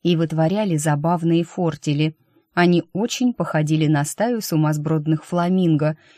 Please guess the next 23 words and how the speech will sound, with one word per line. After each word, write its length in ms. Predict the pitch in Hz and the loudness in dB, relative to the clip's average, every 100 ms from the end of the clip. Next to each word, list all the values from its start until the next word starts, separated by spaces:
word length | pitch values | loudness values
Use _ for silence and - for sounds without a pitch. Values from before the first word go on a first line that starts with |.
| _ | _
или 220 | 349 240 | 2 4
на 160 | 160 147 | 4 2
компанию 640 | 151 151 151 147 151 147 | 2 0 2 4 4 2
танцоров 720 | 151 143 143 - 220 175 - _ _ - | 2 0 0 -4 -2 -2 -4 _ _ -8
из 300 | 220 - - - | -6 -6 -6 -6
«Приключений 880 | 226 220 208 - 269 277 277 269 - | -6 -4 -6 -4 0 4 4 2 0
Алисы 500 | 208 180 175 - 190 | -2 0 -2 -4 -8
в 60 | |
стране 460 | - - 160 156 143 | -6 -2 2 2 0
чудес». 640 | - 165 147 131 - - _ _ _ _ _ _ | -2 -4 -2 -4 -6 -10 _ _ _ _ _ _
Только 280 | 202 185 170 | -2 0 -2
желание 580 | 165 170 165 165 156 160 | -2 0 2 4 4 4
отведать 460 | 160 165 160 160 | 2 -2 -2 -2
рыбацкой 460 | 170 160 165 - 160 | -2 -2 -4 -4 -4
похлебки 720 | 170 190 233 196 139 - 151 - - | -4 -4 -2 -2 -2 -4 -6 -8 -10
заставило 720 | 160 175 156 - 160 156 147 | -2 -2 0 0 0 2 0
их 360 | 147 - 262 - | 0 -4 -8 -6
прекратить 560 | - - 170 160 175 143 | -6 -2 -2 -2 -4 -2
возню 480 | 139 139 151 262 - _ _ - | -2 0 0 0 -4 _ _ -2
и 100 | 240 | 0
вызвало 520 | 151 147 147 143 147 | 0 0 0 0 0
из 160 | 147 | 0
моря. 440 | 156 151 143 143 | 2 2 2 -2